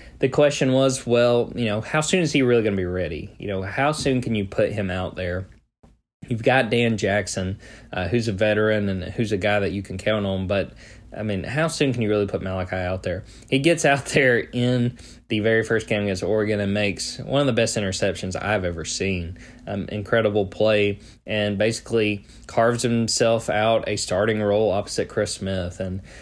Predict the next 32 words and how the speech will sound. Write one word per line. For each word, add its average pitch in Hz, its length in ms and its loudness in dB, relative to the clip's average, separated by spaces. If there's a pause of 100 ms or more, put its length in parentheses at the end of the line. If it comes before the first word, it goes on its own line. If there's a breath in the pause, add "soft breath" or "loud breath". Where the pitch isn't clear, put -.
(120)
he's 127 160 2
done 151 160 6
a 127 40 2
fantastic 127 680 2
job 117 260 2
throughout 104 240 2
the 82 140 -2
season. 113 680 0
You 104 80 -6
know, 107 60 -4
he's 127 180 0
had 156 160 4
issues 131 320 0
along 110 280 2
the 98 80 0
way, 101 320 2
and, 95 120 -2
and 101 240 -6
he 120 160 -2
struggled 110 520 2
at 87 120 -2
times 101 360 -2
in 98 100 -2
that 98 180 -2
L 101 160 2
S 98 220 -2
U 101 160 -2
game, 95 400 -4 (320 loud breath)
um, 92 380 -6
and, 95 380 -6
and 98 180 -6
was 101 320 -2